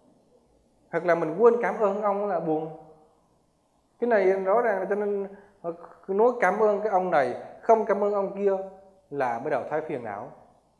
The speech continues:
Cho nên cái đây là mệt lắm, thành ra nhiều khi thấy các vị M C trong các cái cuộc lễ là xin lỗi lia lịa, nó có điều gì sai sót là xin bỏ qua, nói tới nói lui luôn.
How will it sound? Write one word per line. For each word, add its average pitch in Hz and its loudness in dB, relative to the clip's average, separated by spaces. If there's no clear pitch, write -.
Cho 165 -4
nên 165 -2
cái 180 -4
đây 175 6
là 151 0
mệt 147 0
lắm, 220 0
thành 131 -2
ra 151 0
nhiều 160 -2
khi 156 -4
thấy 202 -2
các - 0
vị 135 -2
M 175 -8
C 170 -4
trong 175 -4
các 190 -4
cái 190 -8
cuộc 151 -8
lễ 135 -2
là 127 -2
xin 202 -6
lỗi 156 2
lia 220 4
lịa, 139 0
nó 220 -4
có 226 0
điều 156 0
gì 123 -8
sai 190 -2
sót 247 -4
là 208 -8
xin 196 -8
bỏ 180 2
qua, 214 0
nói 233 6
tới 240 8
nói 240 4
lui 240 6
luôn. 254 2